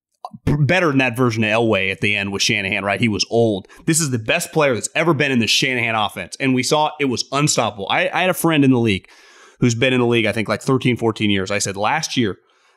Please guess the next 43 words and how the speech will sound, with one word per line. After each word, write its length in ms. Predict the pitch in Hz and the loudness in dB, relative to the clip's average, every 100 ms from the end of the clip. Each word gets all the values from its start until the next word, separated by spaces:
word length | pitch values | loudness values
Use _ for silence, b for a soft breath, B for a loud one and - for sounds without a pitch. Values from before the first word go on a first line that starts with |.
| - | -2
and 100 | 120 | 0
he 60 | |
was 160 | 143 127 | 2 2
in 160 | 135 127 | 2 0
the 80 | |
division 420 | 117 107 117 104 92 | 0 -2 -4 -4 -4
last 320 | 95 90 107 | -4 -6 -4
year. 80 | 101 | -2
I 60 | |
said, 260 | - 98 98 | -2 -4 -2
"Was 140 | 110 | 0
that 240 | 123 143 147 | 2 0 -2
the 60 | 123 | -10
best 340 | 110 120 - | -2 -2 -2
player 200 | - 117 | -2 -2
you've 220 | 104 107 107 | -2 -2 -4
ever 180 | 104 | -4
scouted?" 500 | 98 - 101 92 90 - | -4 -4 -2 -4 -8 -8
He 160 | 113 | -4
said, 300 | 104 104 95 - | 0 -2 -2 -2
"Yeah, 240 | 104 104 | -2 -2
it'd 140 | 101 | -2
be 120 | 117 110 | -2 0
on 120 | 107 | -2
the 80 | 98 | -4
top 360 | - 110 - | -2 -2 -2
two 160 | - 117 | -2 -2
or 60 | |
three 220 | 95 107 104 | -2 -6 -6
players." 460 | 101 92 78 - _ _ _ | -4 -4 -4 -14 _ _ _
Right? 180 | 117 107 - | -2 -2 -2
Khalil 240 | 139 131 113 | 2 4 4
Mack, 280 | 110 107 | 2 0
two 120 | - 113 | 0 2
thousand 240 | 101 101 | 2 0
fifteen, 540 | - 107 - 104 101 | -2 -2 0 -2 0
maybe 200 | 101 104 | -2 -2
a 40 | 98 | 0
Julio, 360 | 117 110 104 | 2 4 2
Jones, 160 | 101 110 | 0 -2
just 220 | 139 - | -4 -4
pure 260 | - 185 180 | -4 -2 0
season. 420 | - 202 156 | 0 0 -2